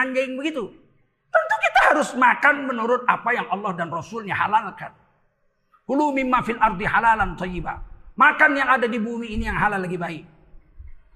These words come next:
"Kulu wasrabu wala tusrifu. Innallaha la yuhibbul musrifin." Makan minum jangan banyak-banyak, jangan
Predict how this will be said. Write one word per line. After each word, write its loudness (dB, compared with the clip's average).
"Kulu 4
wasrabu 4
wala 2
tusrifu. -6
Innallaha 2
la 4
yuhibbul -4
musrifin." -10
Makan 4
minum 0
jangan 0
banyak-banyak, -4
jangan 0